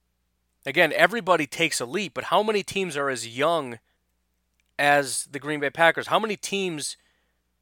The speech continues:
have desperate needs at the exact positions where guys are about to take their second-year leap? We got guys like Jaire and Josh Jackson. How, how, how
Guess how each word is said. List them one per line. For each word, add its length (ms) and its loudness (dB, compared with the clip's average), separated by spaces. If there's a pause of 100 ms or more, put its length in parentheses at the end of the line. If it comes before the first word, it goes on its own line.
have 340 2
desperate 420 4
needs 340 0
at 220 4
the 100 -4
exact 480 0
positions 560 -4
where 140 -6
guys 360 2
are 60 0
about 220 2
to 80 -10
take 180 -6
their 100 -8
second-year 480 -6
leap? 280 -8 (260)
We 100 -8
got 200 4
guys 260 4
like 260 -2 (240)
Jaire 640 2
and 120 -6
Josh 360 0
Jackson. 540 -4 (500)
How, 180 2
how, 280 4
how 380 4